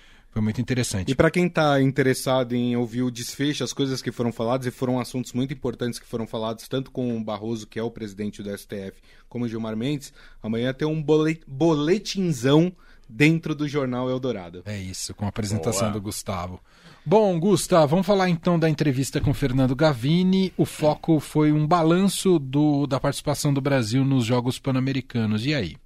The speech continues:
Speaker 2: É, exatamente, Mané. A gente falou, né, na segunda-feira passada, a gente
Speaker 3: Uhum.
Speaker 2: fez esse balanço, falou da quantidade de medalhas.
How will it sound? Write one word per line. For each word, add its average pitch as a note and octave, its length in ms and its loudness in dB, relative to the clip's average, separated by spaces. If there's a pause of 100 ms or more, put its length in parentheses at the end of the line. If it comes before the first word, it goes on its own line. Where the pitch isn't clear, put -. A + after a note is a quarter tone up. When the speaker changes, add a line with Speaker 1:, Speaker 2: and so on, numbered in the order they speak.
(280)
Speaker 2:
É, A#2+ 240 -6
exatamente, C3 800 -4
Mané. A#2+ 340 -4
A C3+ 60 -4
gente G#3 220 0
falou, D#3+ 480 0
né, C3 180 0
na C3 140 -2
segunda-feira A#2+ 640 -4
passada, B2 680 -8
a A2+ 40 -4
gente B2+ 220 -4
Speaker 3:
Uhum. A#2+ 100 -4
Speaker 2:
fez C#3+ 180 0
esse B2 200 -6
balanço, A2+ 480 -6
falou A2 260 -6
da A2+ 100 -10
quantidade G#2+ 400 -10
de G#2+ 120 -14
medalhas. G#2+ 680 -8